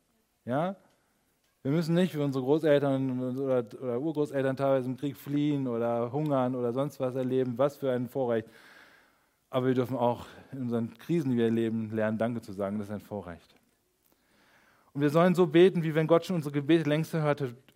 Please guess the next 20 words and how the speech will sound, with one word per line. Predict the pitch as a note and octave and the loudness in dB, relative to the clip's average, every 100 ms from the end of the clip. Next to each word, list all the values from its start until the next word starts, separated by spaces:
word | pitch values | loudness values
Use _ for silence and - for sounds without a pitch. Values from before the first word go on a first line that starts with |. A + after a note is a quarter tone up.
| - | -10
erhört | - C3 C3+ C3 | -4 2 4 4
hat. | A#2 | 0
Wir | C3 | -2
können | - E3 D#3+ | 2 2 2
zu | D3+ | 2
Gott | C#3+ - | 2 0
flehen | E3 E3+ F#3+ D#3 | 2 4 6 2
und | D3+ - - - - | 0 -6 -18 -12 0
wenn | D#3+ F3 | 2 4
wir | D#3 D3+ D3 D3 - | 6 6 6 2 -6
ihm | D3 C3+ | -2 2
danken, | D3+ E3 F3+ | 6 6 4
bevor | D3+ - D#3+ D#3 D#3 - - | 0 2 6 8 6 2 -12
die | D#3+ C3 C#3+ | -16 -10 -2
Dinge | E3 E3+ | 0 2
geschehen, | C#3+ C3+ E3 E3 D#3+ D3 | 0 -2 0 2 0 -2
auf | C3 | -4
die | D3 C3+ | -2 0
wir | |
hoffen, | D3 D3+ D3+ C#3+ | 2 0 0 -4